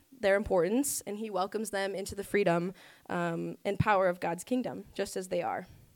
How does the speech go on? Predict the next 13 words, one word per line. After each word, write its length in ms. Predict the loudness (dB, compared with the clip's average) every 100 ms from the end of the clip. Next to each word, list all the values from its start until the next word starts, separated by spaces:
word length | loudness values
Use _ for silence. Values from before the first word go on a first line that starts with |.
| _ _ _ -20 _
They 80 | 4
don't 220 | 6 6
need 180 | 2 0
to 40 | 0
be 120 | -2
fixed 440 | 2 0 2 0
or 120 | 0
cured 500 | -2 0 2 4 4
or 100 | 4
look 240 | 4 2 2
a 60 |
certain 400 | 2 4 4 4
way 540 | 4 6 6 6 4